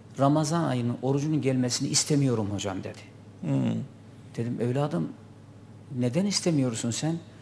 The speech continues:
Speaker 1: "Hocam Ramazan ayı geldiği zaman babam," dedi, "çok farklılaşıyor.
Speaker 2: Hı hı.
Speaker 1: Evi kırıp döküyor hocam," dedi. "Ben Ramazan'ın gelmesini istemiyorum," dedi.
Speaker 2: Allah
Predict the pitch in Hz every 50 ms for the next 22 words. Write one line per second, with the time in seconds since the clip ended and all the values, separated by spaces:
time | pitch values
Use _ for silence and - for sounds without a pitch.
0 | - - - - - - - 147 143 139 151 135 123 113 120 127 139 147 143 139
1 | 147 143 135 127 120 117 110 127 123 113 123 139 135 120 127 117 113 113 110 107
2 | - 120 120 117 135 139 127 113 117 120 139 139 - - 104 - - - 113 104
3 | 101 - 123 117 110 104 - - 92 76 - - - - - - - - - -
4 | 113 123 123 151 156 139 139 135 - - - 180 - - - - 156 143 - 139
5 | 131 123 117 120 117 - 127 117 107 101 104 101 - - - - - - - 156
6 | 160 147 131 139 147 156 147 139 147 147 147 135 120 135 139 135 131 127 - -
7 | - 127 113 - - - 139 127 120 113 104 104 104 101 98 110 131 139 135